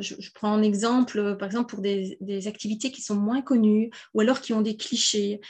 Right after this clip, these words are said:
qui ont des mauvaises images, ben, d'aller, en fait, euh, donc, en parler et vraiment d'aller un peu casser, justement, les clichés, euh, qu'il pourrait y avoir autour de, de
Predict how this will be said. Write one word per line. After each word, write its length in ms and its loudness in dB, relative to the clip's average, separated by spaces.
qui 180 0
ont 100 2
des 220 4
mauvaises 380 2
images, 520 -2
ben, 160 0
d'aller, 300 4
en 80 2
fait, 240 -4
euh, 200 -2
donc, 220 -6
en 120 -4
parler 560 2
et 80 -2
vraiment 320 -2
d'aller 180 -2
un 80 -4
peu 140 -10
casser, 340 -4
justement, 360 -4
les 120 -4
clichés, 600 0
euh, 160 -8
qu'il 120 -10
pourrait 220 -8
y 60 -4
avoir 240 -8
autour 240 -10
de, 200 -4
de 140 -10